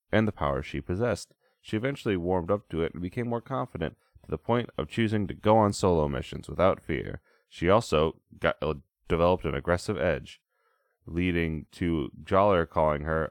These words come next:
a barbarian. I don't like that. While Toa Inika, Holly's water powers were entwined with lightning, the lightning constantly crackled inside her, making her immune to the effect of antidermis,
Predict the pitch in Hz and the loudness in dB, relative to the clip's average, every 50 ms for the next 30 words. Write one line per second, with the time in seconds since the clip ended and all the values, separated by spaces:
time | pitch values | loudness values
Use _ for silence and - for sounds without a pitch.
0 | - - 78 - 90 85 87 82 87 71 50 50 50 - 50 57 78 76 _ _ | -4 -4 -2 2 2 2 2 2 2 0 0 -2 -4 -6 -6 -8 -8 -10 _ _
1 | _ _ _ _ _ _ _ _ _ _ _ _ _ _ _ _ _ _ - - | _ _ _ _ _ _ _ _ _ _ _ _ _ _ _ _ _ _ -6 -4
2 | 80 78 73 62 67 67 58 - - 53 52 50 50 - - _ _ _ _ _ | -2 -2 -2 -2 -4 -6 -8 -8 -8 -6 -6 -6 -6 -8 -12 _ _ _ _ _
3 | _ _ _ _ _ _ _ _ _ _ _ _ _ _ _ _ _ _ _ _ | _ _ _ _ _ _ _ _ _ _ _ _ _ _ _ _ _ _ _ _
4 | _ _ _ _ _ _ _ 85 85 92 95 - - 110 104 101 95 90 90 90 | _ _ _ _ _ _ _ 2 2 2 2 2 2 4 6 6 6 6 4 2
5 | 95 98 98 - 117 117 131 143 - _ _ _ _ _ _ _ _ - 90 87 | 0 0 0 0 0 0 0 -2 -6 _ _ _ _ _ _ _ _ 0 2 2
6 | 85 80 78 76 76 80 92 101 67 - - - - - 73 82 - - - 76 | 2 2 -2 -4 -2 -2 -2 0 -2 -4 -6 -8 -8 -6 -6 -6 -8 -8 -10 -10
7 | 65 73 78 92 82 80 73 73 73 - 87 107 127 - 87 85 95 110 - _ | -10 -8 -4 -4 -4 -4 -4 -6 -6 -4 -2 -2 -2 -4 -6 -8 -8 -10 -12 _
8 | _ _ _ - 78 85 87 76 64 85 82 76 - 95 87 80 78 - 73 69 | _ _ _ -4 -2 -2 0 -2 -2 -6 -8 -8 -4 -2 -2 -2 -4 -6 -8 -8
9 | 69 - 90 82 80 - 76 71 - 65 - - 113 117 127 117 117 113 110 107 | -4 -2 -2 -2 -2 -4 -8 -10 -10 -12 -8 -6 -4 -4 -2 -2 -2 -2 -2 -4
10 | 92 87 92 92 92 95 92 90 87 92 101 113 120 117 - - 110 113 107 113 | -6 -6 -8 -8 -6 -4 -4 -4 -4 -4 -4 -6 -6 -8 -8 -8 -6 -4 -2 -2
11 | 107 - - 92 98 113 127 135 120 87 - 78 78 85 90 - - | -4 -4 -2 -2 -2 0 0 0 0 0 0 0 0 0 -2 -4 -6